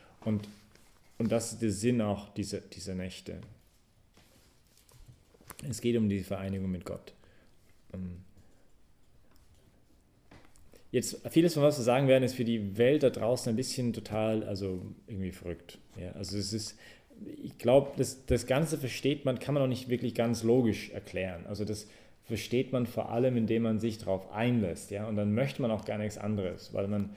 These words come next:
man merkt, wo das hinführt und was für eine, eine unglaubliche Fülle dahinter ist und was für ein anderes Leben das ist eigentlich.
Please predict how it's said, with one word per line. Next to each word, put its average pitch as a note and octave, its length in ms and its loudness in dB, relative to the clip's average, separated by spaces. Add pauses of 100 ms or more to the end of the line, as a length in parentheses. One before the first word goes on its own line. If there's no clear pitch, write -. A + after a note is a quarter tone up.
(220)
man G#2 180 0
merkt, A2 260 -2
wo A2+ 100 2
das G2+ 200 0
hinführt D3+ 580 0
und F#2+ 240 -6
was G2 200 -2
für A2+ 80 0
eine, G2+ 260 -4
eine G#2+ 180 -4
unglaubliche A2 600 0
Fülle F3+ 300 2
dahinter F2+ 400 -2
ist - 180 -12
und G2+ 60 -6
was F#2+ 140 -8
für G2 80 -8
ein F#2+ 80 -6
anderes A2 360 -2
Leben B2+ 240 0
das F#2+ 180 -4
ist - 180 -14
eigentlich. - 380 -14